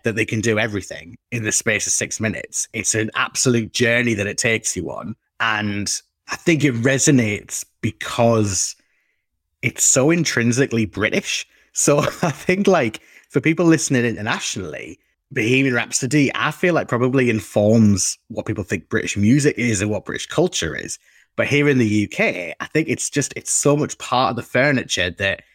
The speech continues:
you know, it is, it's the best example. Those are the songs on that list. Imagine, Hey Jude, you know, these are other songs that are very much intrinsically built into kind of what British music is.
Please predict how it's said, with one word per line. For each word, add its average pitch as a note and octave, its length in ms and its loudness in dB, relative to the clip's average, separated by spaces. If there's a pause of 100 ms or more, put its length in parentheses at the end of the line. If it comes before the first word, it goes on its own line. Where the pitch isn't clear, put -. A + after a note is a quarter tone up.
(200)
you A#2+ 80 2
know, A2 100 4
it G#2+ 120 0
is, C3+ 180 2
it's - 140 -2
the G#2+ 100 -2
best - 280 0
example. G#2 680 0
Those A2 180 4
are B2+ 60 4
the A2+ 80 2
songs A#2+ 340 2
on G#2 80 2
that F#2 160 -2
list. - 360 0
Imagine, G#2+ 540 0
Hey G2 300 -4
Jude, A2+ 500 0 (420)
you A#2 120 2
know, G2 180 -2
these B2+ 320 2
are A#2+ 100 0
other A#2+ 180 2
songs G2+ 260 0
that - 140 -4
are - 20 -14
very A#2 180 2
much A2+ 260 -2
intrinsically G#2 680 0
built G#2+ 320 0
into G2+ 220 -2
kind F#2+ 140 -2
of F#2 80 -4
what - 180 -4
British - 260 -2
music G#2 460 0
is. A2 400 0